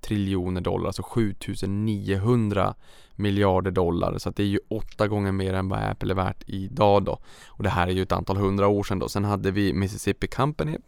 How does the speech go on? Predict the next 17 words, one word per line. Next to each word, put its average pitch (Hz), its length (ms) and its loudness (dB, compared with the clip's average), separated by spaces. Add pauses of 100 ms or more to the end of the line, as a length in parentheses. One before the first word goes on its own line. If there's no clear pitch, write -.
(160)
eh, - 180 -2
med 95 260 -2 (260)
värde 95 360 0
idag 101 340 0
då 104 100 0
på 107 220 -4
sextusen - 600 -6
femhundra 120 500 0
miljarder 113 280 0
dollar. 113 380 2 (520)
Det 90 140 0
är 87 40 0
från - 140 -4
sjuttonhundratjugo. 101 840 -2 (1040)
South 107 380 0
Sea - 500 -4
Company 175 520 -2